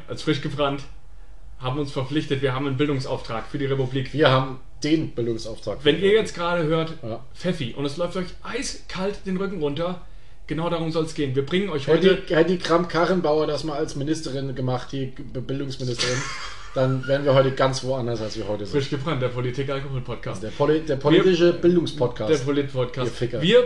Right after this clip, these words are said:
Speaker 1: bring-, na, <laughs> wir bringen euch heute den Pfeffi nah.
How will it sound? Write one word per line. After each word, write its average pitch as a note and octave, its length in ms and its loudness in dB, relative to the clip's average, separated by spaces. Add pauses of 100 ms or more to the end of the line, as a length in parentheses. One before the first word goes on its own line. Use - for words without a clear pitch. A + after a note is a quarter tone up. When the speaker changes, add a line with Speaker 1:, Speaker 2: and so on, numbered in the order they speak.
(100)
Speaker 1:
bring-, F#3 200 -8 (100)
na, C#3+ 440 2 (380)
<laughs> E3+ 400 4
wir G3+ 180 8
bringen G#3 400 6
euch F#3+ 280 6
heute E3+ 420 4 (480)
den C3+ 140 2
Pfeffi D#3+ 260 2
nah. B2+ 400 0